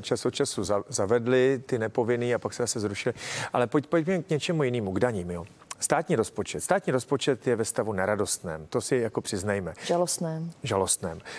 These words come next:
Speaker 1: Minulý rok byla, byl deficit tři sta sedmdesát miliard, za první čtyři měsíce sto devadesát dva miliard.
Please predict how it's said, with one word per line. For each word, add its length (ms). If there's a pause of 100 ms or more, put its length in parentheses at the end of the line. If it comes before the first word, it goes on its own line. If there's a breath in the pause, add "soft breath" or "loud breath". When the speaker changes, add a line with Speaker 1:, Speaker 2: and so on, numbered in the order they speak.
(100)
Speaker 1:
Minulý 300
rok 200
byla, 420
byl 240
deficit 380
tři 140
sta 120
sedmdesát 420
miliard, 580
za 140
první 300
čtyři 260
měsíce 400
sto 180
devadesát 540
dva 160
miliard. 600